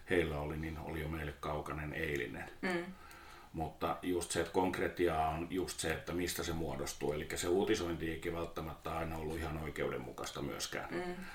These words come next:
Speaker 1: Et millä tavalla sitä uutisoitu, että kuka on se todellinen saastuttaja ja, ja mistä se johtuu.
Speaker 2: Mm.
Speaker 1: Ja, ja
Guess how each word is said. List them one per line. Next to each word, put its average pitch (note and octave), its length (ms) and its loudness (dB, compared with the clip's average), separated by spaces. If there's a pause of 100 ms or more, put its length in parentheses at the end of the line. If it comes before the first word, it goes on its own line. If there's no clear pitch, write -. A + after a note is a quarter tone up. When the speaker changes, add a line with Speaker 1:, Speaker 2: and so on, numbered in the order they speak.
(140)
Speaker 1:
Et D#3+ 100 -4
millä F2 240 4
tavalla D#2 320 2
sitä D#2+ 180 -2
uutisoitu, D#2+ 480 -2
että D2 140 -2
kuka F2+ 240 2
on D#2 80 0
se D2 100 -4
todellinen D#2+ 520 -2
saastuttaja D2 840 -4
ja, C#2+ 320 -2
ja D2 240 0 (760)
mistä - 360 -2
se E2+ 120 0
johtuu. - 800 2 (260)
Speaker 2:
Mm. F3 240 0 (200)
Speaker 1:
Ja, - 260 0
ja E2 240 0